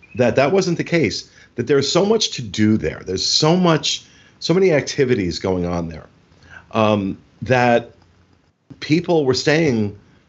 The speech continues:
at the resort a lot longer than they expected. So they had to expand the pools, the food offerings. They had to do all this construction over the last few years to, to address that. Um,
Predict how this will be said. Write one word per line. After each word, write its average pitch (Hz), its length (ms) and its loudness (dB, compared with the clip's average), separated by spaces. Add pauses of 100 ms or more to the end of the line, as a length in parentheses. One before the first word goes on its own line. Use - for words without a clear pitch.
(320)
at 156 180 0
the 151 80 -2
resort 127 520 0 (120)
a 107 100 -4
lot 123 540 -2
longer 120 420 0
than 98 160 -4
they 98 120 0
expected. 95 600 -4 (500)
So 143 140 -2
they 180 240 2
had 180 300 -2
to 104 380 -2 (220)
expand 120 680 0
the 104 60 -4
pools, 113 680 0
the 98 80 -4
food 135 340 0
offerings. 104 560 0
They 110 100 0
had 117 120 2
to 107 60 -2
do 139 240 2
all 139 240 0
this 190 180 0
construction 123 720 -4 (420)
over 147 240 0
the 135 80 -2
last 123 340 0
few 123 160 -4
years 104 500 -2 (540)
to, 107 480 0 (100)
to 127 160 0
address 98 340 0
that. 82 220 -8 (440)
Um, 110 400 2